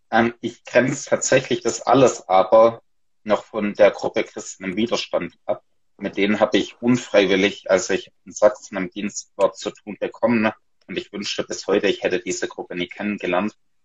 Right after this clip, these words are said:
Also ich war nie da drin, damit keine Gerüchte entstehen. Ähm, es ist für mich eine politische Sekte, die sich christlichen Anstrich gibt. Also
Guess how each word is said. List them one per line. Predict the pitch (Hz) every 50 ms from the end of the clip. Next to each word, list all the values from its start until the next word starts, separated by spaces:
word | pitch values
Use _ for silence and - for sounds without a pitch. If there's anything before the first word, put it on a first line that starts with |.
| _ _
Also | - 92 - - 98 95 - - _ _ _ _
ich | 110 - -
war | 113 107
nie | 101 101 92
da | - 90
drin, | 90 - - 117 117 123 135 139 - _ - - _ _ _ _ _ _ _ _ _ _
damit | 95 92 95 - -
keine | - - 98 90 87
Gerüchte | - - 107 - - - 113
entstehen. | 98 98 - - - 101 101 101 101 - _ - - - _ _ _ _ -
Ähm, | 95 95 95 -
es | - - -
ist | 104 -
für | - -
mich | 104 101 98 - -
eine | 101 95 95 92 95 - - _ _ _ _ _ _ _ _
politische | - 110 101 113 117 - 131 - - - 127
Sekte, | 120 - - 110 107 - - - _ 110 98 - -
die | 98 95
sich | 90 - - 104 98 95 90 - _ _ _ _ _ _ _ _ _
christlichen | - - 107 98 - - - - - - 101 98 95 - - - 90 85
Anstrich | - - 95 95 90 - - - - _ 90 90 87 - _ _ _ _ _
gibt. | 101 95 82 - - _ _ _ _ _ _ _ _ _ _ _ _ _ _ _
Also | 95 92 - 101 101 98